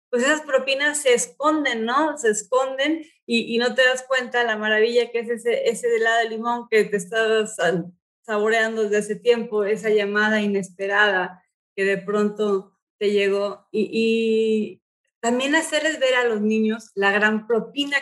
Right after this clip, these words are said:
que son ellos y todo lo que nos regalan estando en nuestras vidas, simplemente,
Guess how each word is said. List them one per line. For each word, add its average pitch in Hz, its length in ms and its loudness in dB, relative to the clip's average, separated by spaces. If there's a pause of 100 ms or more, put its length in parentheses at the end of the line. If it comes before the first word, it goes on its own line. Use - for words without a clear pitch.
que 214 100 0
son 202 320 -2
ellos 180 600 -2 (100)
y 185 140 -6
todo 247 280 0
lo 226 160 -2
que 202 120 -4
nos 196 240 0
regalan 202 720 0 (160)
estando 226 440 0
en 262 120 0
nuestras 180 500 0
vidas, 330 480 0
simplemente, 190 960 -2